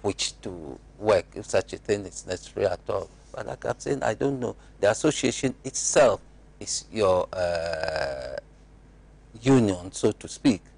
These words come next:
So, uh, yeah, it, it, it's just sad that, um, the... Uh, association itself has been caught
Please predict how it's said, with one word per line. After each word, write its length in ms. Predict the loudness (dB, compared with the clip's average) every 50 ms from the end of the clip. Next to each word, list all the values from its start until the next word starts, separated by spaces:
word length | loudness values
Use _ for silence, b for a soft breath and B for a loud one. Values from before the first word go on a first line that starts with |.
| -20 -20 -20 -20 -20 -20 -20
So, 460 | -16 -4 2 2 4 6 6 4 4 2 -4 -16 -20 -20 -20 -20 -18 -16
uh, 120 | -14 -14 -14 -16 -18 -20 -20 -20 -20 -20 -20 -20 -16 -4
yeah, 260 | 0 0 2 2 2 0 0 0
it, 180 | -2 0 0 -4
it, 180 | -6 -4 -2 -2
it's 140 | -2 0
just 220 | 4 4 4 4 4
sad 340 | 4 6 8 8 6 6 2 4
that, 260 | 4 6 6 6 4 6
um, 260 | 6 6 6 4 -2 -12 -18 -20 -12 -10 -10 -10 -10 -14 -2
the... 340 | 0 2 4 4 4 2 2 4
Uh, 600 | 6 6 8 8 8 8 8 8 6 6 4 2 -2 -8 -20 -20 -20 -20 -20 -20 -12 -4 -2
association 640 | -2 0 0 0 0 0 0 0 0 0 0 2 2
itself 380 | 2 2 2 2 2 2 4 4
has 160 | 2 2 2
been 160 | 2 -2 -2
caught 380 | 0 4 4 4 4 4 0